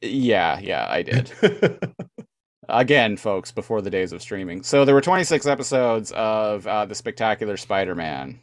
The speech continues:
Speaker 1: spread across two seasons. So at the old trusty random number generator, one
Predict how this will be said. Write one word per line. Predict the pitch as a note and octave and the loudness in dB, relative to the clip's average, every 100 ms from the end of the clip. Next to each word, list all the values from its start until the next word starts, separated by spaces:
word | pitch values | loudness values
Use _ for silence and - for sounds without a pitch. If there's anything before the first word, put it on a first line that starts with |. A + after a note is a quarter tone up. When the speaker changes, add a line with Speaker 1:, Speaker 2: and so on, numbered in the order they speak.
| _ | _
Speaker 1:
spread | - G#2 F#2+ | -10 -6 -6
across | - F#2+ - | -4 -6 -4
two | C#3+ C3+ | -4 -4
seasons. | A#2+ G2+ E2+ D2+ - | -4 -6 -6 -10 -8
So | - F2+ F2+ F2 E2+ E2+ - _ _ _ - | -4 0 0 0 -2 -6 -12 _ _ _ 0
at | D3 D3+ | 2 2
the | D3+ | 2
old | D3+ C#3+ C#3 | 4 6 4
trusty | - D3 C#3+ C#3+ C3+ B2+ B2 | 2 -2 -2 -2 -2 -4 -8
random | A2 A#2+ C3 C3 B2 | -4 0 2 4 4
number | C3+ D#3 D3+ | 2 2 2
generator, | B2+ A#2+ A#2+ C3 C#3+ | 0 2 2 2 0
one | B2 A2+ C3 C3+ C#3+ C#3 | -4 -4 -2 -2 -4 -8